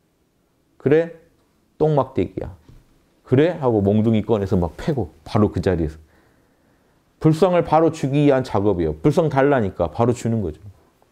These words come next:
애초에 주고받을 수 있는 물건이 아니지만 느끼게 해달라니까 느끼게 해주는 거예요.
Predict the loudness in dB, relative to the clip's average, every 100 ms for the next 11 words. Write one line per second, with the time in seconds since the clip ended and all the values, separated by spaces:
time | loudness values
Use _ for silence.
0 | _ _ _ _ _ _ _ _ _ _
1 | _ _ _ _ _ _ -2 2 0 2
2 | 2 4 2 0 0 2 4 2 2 0
3 | 0 0 0 2 0 2 2 2 4 2
4 | 0 -2 -2 0 -2 -2 -2 -4 -10 -12
5 | -16